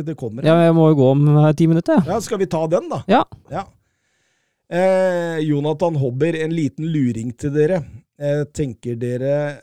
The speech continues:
Speaker 1: tenk dere alle i topp fem-ligaene slo seg sammen, de tjue beste, eh, spilte førstedivisjon, og dere skal sette opp et tabelltips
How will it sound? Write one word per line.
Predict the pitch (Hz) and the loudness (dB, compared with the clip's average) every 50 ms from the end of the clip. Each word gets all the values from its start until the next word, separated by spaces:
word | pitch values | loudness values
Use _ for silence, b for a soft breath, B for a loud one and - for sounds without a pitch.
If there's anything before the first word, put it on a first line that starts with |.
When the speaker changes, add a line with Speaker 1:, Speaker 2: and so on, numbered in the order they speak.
| _ _ _ - 143 135 - | _ _ _ -18 -18 -10 -4
Speaker 1:
tenk | - 151 151 139 - | -4 -4 -4 -4 -6
dere | - 156 151 156 170 151 | -4 -2 0 0 -2 -4
alle | 165 165 139 117 113 127 147 | -6 -8 -6 -6 -6 -6 -6
i | 147 | -6
topp | - 139 131 120 - | -6 -6 -8 -8 -8
fem-ligaene | - 127 113 117 117 117 123 123 131 135 135 147 147 | -8 -8 -8 -6 -6 -8 -6 -4 -4 -4 -4 -4 -6
slo | 135 - 143 131 123 | -8 -8 -8 -8 -6
seg | 117 - 151 139 | -6 -6 -6 -8
sammen, | - 139 107 110 127 160 185 185 | -8 -8 -10 -10 -8 -10 -8 -8
de | 160 147 | -6 -8
tjue | 135 - - 139 127 135 135 | -6 -6 -6 -4 -4 -4 -2
beste, | 135 131 123 - - - 139 151 165 170 - _ _ _ _ _ _ | -4 -4 -6 -6 -8 -8 -8 -6 -6 -8 -10 _ _ _ _ _ _
eh, | 160 160 151 147 143 143 143 143 139 139 | -16 -12 -10 -8 -6 -6 -6 -6 -6 -6
spilte | 131 - - 139 123 127 151 | -8 -6 -8 -6 -6 -6 -8
førstedivisjon, | - - 135 - - - 110 110 120 113 - 165 175 170 151 | -6 -6 -8 -8 -10 -12 -12 -10 -10 -8 -6 -6 -6 -6 -6
og | 135 127 | -6 -6
dere | 127 123 120 117 | -6 -6 -6 -8
skal | - - 143 | -8 -8 -8
sette | - - 139 - - | -8 -6 -8 -8 -10
opp | 120 101 - | -12 -12 -12
et | 127 - - | -12 -10 -8
tabelltips | - 147 139 135 120 123 117 113 110 107 - - - 220 220 - - - - | -8 -8 -8 -8 -8 -6 -6 -6 -8 -8 -8 -6 -6 -6 -8 -10 -14 -14 -14